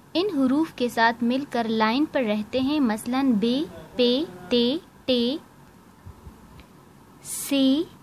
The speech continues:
जीम, चे, हे, खे, Kaf, Gaf, Lam, Noon, छोटी ये और बड़ी ये। तो जब ये इनके साथ मिलते हैं तो इन हरूफ के साथ मिलकर लाइन पर रहते हैं।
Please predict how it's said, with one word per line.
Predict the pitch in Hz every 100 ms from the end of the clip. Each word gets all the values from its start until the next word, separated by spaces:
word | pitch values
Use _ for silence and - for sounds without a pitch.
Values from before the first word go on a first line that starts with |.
| - 185
जीम, | 226 262 285 330 - -
चे, | - 262 254 269 370 - -
हे, | - 240 262 269
खे, | 330 - - 262 240 262 330 - - - -
Kaf, | 247 240 247 - -
Gaf, | 214 220 220 226 302 - - -
Lam, | 202 214 214 226 247 349 - 226
Noon, | 214 226 240 320 453 - - - -
छोटी | - 240 226
ये | 285 302 370
और | - 214
बड़ी | 175 202 190
ये। | 185 175 208 - - - - - - -
तो | 277 311
जब | 269 254 214
ये | 262
इनके | 294 262 254 247
साथ | - 254 247
मिलते | 226 220 220 220
हैं | 320 330 349 -
तो | 220
इन | 262 247
हरूफ | 247 240 233
के | 269
साथ | 247 254 247
मिलकर | 247 247 311 381 - -
लाइन | 226 233 254 269
पर | 247 196
रहते | 175 190 -
हैं। | 185 180